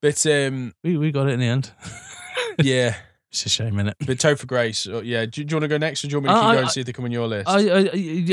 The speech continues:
Speaker 2: I'm just gonna hit you with one now, 'cause I don't think it's made your list, and the, the other one I've got might. <sighs> being an African-American person growing up is very difficult. You know, nowadays you do have heroes that you can aspire to be. You've got people,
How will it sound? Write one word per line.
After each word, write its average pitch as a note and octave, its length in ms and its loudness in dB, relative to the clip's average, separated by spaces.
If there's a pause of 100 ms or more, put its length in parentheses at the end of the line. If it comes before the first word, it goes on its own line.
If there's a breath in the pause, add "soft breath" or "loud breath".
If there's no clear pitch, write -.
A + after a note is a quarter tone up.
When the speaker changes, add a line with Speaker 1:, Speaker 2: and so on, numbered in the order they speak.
(140)
Speaker 2:
I'm G#3+ 100 6
just G3 160 4
gonna G3+ 120 4
hit G3+ 120 6
you F3+ 60 0
with F3+ 120 2
one E3+ 200 2
now, D3 280 6
'cause C3+ 200 0
I C#3 40 6
don't F3+ 300 2
think F3+ 200 0
it's D3+ 140 0
made E3+ 220 2
your G#2 100 0
list, A2 200 0
and A#2+ 140 0
the, E2+ 240 -6
the A#2+ 160 0
other B2 140 2
one A2+ 120 2
I've G#2+ 120 0
got G#2+ 160 -4
might. A2+ 340 0 (1120 soft breath)
<sighs> - 240 0 (920 loud breath)
being B3 180 4
an A3+ 80 6
African-American F3+ 920 2 (160)
person D3 320 6
growing C3 180 4
up A2 160 2
is B2+ 120 4
very C3 180 2
difficult. A#2 420 -2
You C3 60 0
know, C3+ 180 2 (120)
nowadays D3+ 640 4
you C#3 100 0
do D#3+ 220 2
have C3+ 180 2
heroes C3+ 260 2
that B2 80 -4
you A#2 60 -4
can B2+ 100 -2
aspire D3 340 2
to - 100 -8
be. G#2 100 -2
You've A2+ 220 -2
got D3+ 280 2
people, B2 540 -4